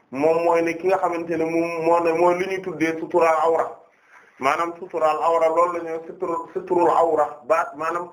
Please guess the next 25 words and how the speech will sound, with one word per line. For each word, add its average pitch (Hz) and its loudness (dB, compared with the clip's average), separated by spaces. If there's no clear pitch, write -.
fuqaha 170 0
yi 156 -8
noonu 185 -4
lañ 165 -12
ko 165 -14
tuddee. 139 -12
Maanaam 160 -2
loolu 175 0
ne 165 -6
dafa 160 -2
nekk 180 -4
loo 165 -2
xamante 160 -2
ne 165 -2
dafa 160 -2
war, 170 2
loolu 180 0
moom 175 -6
moo 160 -4
tax 165 -8
mu 156 -12
jëfandikoo 170 -2
ne 165 -2
baabu 160 2
wujubi, 151 -8